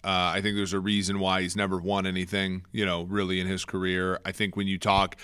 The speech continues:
and in my role at P F F, I talk to a lot of people in the league. Um, you know, when the, when the topic of Cousins came up,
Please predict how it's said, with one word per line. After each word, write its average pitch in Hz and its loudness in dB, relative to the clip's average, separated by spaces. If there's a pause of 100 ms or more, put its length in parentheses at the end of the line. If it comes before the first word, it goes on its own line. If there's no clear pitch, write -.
(140)
and 110 4
in 110 6
my 113 6
role 110 6
at 104 2
P 110 4
F 98 4
F, 107 6
I 101 4
talk 98 2
to 95 2
a - 2
lot 90 4
of 87 -4
people 95 -2
in 90 -2
the 90 -2
league. 110 4 (340)
Um, 87 2 (720)
you 113 2
know, 110 6
when 110 4
the, 104 6
when 104 0
the 98 4 (640)
topic 131 6
of 110 2
Cousins 120 6
came 110 4
up, 107 4